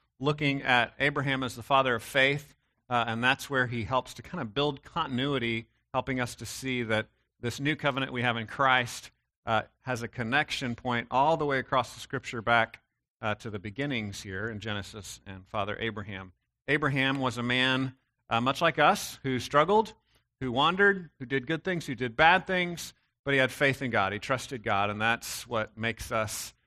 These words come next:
uh, part of his family, connected to him in the same way. This week we are calling the sermon, "Choosing Wealth." Choosing Wealth. This is not a, uh, sermon that was specifically written for Father's Day, but I think there are a lot of good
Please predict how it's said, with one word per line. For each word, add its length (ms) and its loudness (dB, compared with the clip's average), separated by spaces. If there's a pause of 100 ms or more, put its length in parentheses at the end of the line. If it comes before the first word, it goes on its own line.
(160)
uh, 140 -4
part 200 -4
of 120 -8
his 160 -6
family, 320 -10
connected 420 -10
to 80 -14
him 340 -10 (320)
in 120 -8
the 60 -8
same 260 -4
way. 200 0
This 240 -2
week 220 -2
we 120 2
are 80 4
calling 460 0
the 100 -2
sermon, 300 -4
"Choosing 680 -2
Wealth." 520 0 (420)
Choosing 640 -2
Wealth. 380 2
This 160 -10
is 140 -10
not 320 2 (360)
a, 300 4
uh, 220 4
sermon 340 -2
that 100 -2
was 140 -4
specifically 580 -4
written 520 -2
for 360 2
Father's 520 0
Day, 200 0
but 120 -2
I 40 2
think 200 -8
there 140 2
are 40 2
a 60 2
lot 200 4
of 200 -6
good 400 0